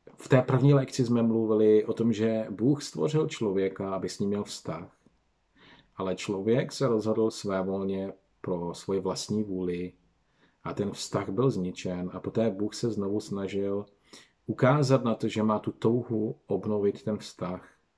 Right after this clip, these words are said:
A mohli jsme to třeba vidět, eh, když Mojžíš dostal instrukce, aby postavil vlastně, eh, stánek setkávání na poušti.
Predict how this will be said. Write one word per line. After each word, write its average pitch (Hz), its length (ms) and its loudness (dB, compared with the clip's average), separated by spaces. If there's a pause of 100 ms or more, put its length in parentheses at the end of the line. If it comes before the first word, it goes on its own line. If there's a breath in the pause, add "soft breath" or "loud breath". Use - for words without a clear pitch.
(560 soft breath)
A 92 80 -4
mohli 98 220 2
jsme 131 160 2
to 139 120 2
třeba 127 300 0
vidět, 117 440 2
eh, 104 240 -2
když 95 240 -4
Mojžíš 104 840 -2
dostal - 340 -6
instrukce, 104 680 -6
aby 90 180 -6
postavil 95 640 -4
vlastně, 95 600 -6 (520 soft breath)
eh, 92 240 -6
stánek 131 760 4
setkávání 120 840 2
na 110 100 2
poušti. - 720 -2